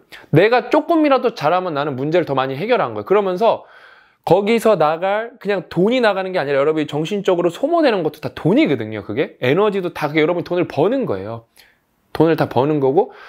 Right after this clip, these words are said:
심지어 자녀 문-, 교육을 잘 시키는 것 자체가 여러분이 돈을 많이 아끼는 겁니다. 그럼 어떻게 하죠? 자녀 교육을 잘 시키려면 일단 독서를 많이 하셔야 돼요.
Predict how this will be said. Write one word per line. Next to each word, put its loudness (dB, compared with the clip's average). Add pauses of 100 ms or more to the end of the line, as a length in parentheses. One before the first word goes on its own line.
(180)
심지어 2
자녀 -2
문-, -4
교육을 2
잘 -2
시키는 -4
것 2
자체가 0
여러분이 -2
돈을 -2
많이 -2
아끼는 -2
겁니다. -8 (460)
그럼 4
어떻게 0
하죠? 2
자녀 0
교육을 2
잘 -10
시키려면 -6
일단 -2
독서를 0
많이 0
하셔야 -2
돼요. -14